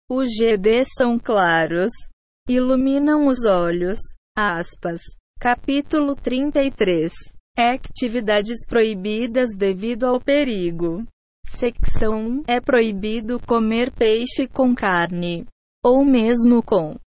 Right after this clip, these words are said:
gordura de frango, porque é perigoso. A carne não deve ser torrada simultaneamente com peixes num pequeno forno,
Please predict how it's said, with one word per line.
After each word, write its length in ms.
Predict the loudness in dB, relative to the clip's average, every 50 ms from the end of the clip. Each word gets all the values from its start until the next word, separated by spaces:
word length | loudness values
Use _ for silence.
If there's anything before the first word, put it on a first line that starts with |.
| _ _ -2
gordura 640 | 0 0 0 0 -2 -4 -4 -4 -2 0 0 0
de 200 | 0 0 0 -2
frango, 720 | 0 0 0 0 0 0 0 -2 -4 -4 -2 -2 -2 -4 -6 -12 _ _ _ -4
porque 360 | 0 0 0 0 0 0 0
é 240 | 0 2 2 0 0
perigoso. 840 | 0 0 0 0 -2 -2 -2 0 0 0 0 0 -2 -4 -4 -4 -6 -6 -10 _ _ _ -2
A 120 | -2 -2
carne 560 | -2 -2 -2 -2 0 0 0 0 2 4 6
não 260 | 6 6 6 4 4 2
deve 380 | 2 2 2 2 0 -2 -4
ser 260 | -4 -2 -2 -2 0
torrada 840 | 2 2 2 2 2 2 2 2 4 2 2 0 -2 -2 -4 -4 -4 -8 _ _ _ _ _ _ -18
simultaneamente 1300 | -8 -4 -2 0 2 2 2 2 4 4 4 4 4 4 4 4 4 2 2 2 0 0 0 0 -2 -2
com 220 | 0 -2 -2 -2
peixes 500 | -2 0 0 0 0 -2 -4 -4 -2 -2
num 220 | 0 0 -2 0 2
pequeno 580 | 2 2 2 2 0 2 2 2 2 0 0
forno, 760 | 0 0 0 0 2 2 0 0 -2 -2 -4 -4 -6 -6 -8